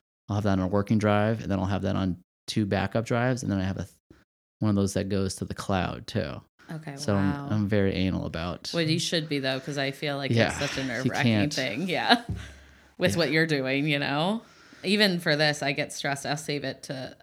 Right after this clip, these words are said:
Speaker 2: um, iCloud, my drive I have here sitting next to us. And then, of course, on my desktop, I have it. But, um,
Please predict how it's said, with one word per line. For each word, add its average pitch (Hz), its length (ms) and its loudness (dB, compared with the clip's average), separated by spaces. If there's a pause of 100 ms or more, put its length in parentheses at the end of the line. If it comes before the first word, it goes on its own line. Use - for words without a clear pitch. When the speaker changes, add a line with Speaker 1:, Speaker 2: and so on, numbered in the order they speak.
Speaker 2:
um, 101 520 -8 (380)
iCloud, 156 580 0
my 135 120 -2
drive 139 400 0
I 143 80 0
have 139 200 -2
here 139 140 -4
sitting 135 300 -4
next - 260 -8
to 131 60 -4
us. 127 240 -6 (420)
And 147 160 0
then, 135 120 0
of 120 120 -8
course, - 260 -8
on 131 100 -4
my 95 120 -8
desktop, 131 600 -8
I - 100 -6
have - 220 -8
it. 98 280 -8
But, 131 380 -6 (260)
um, 135 420 -4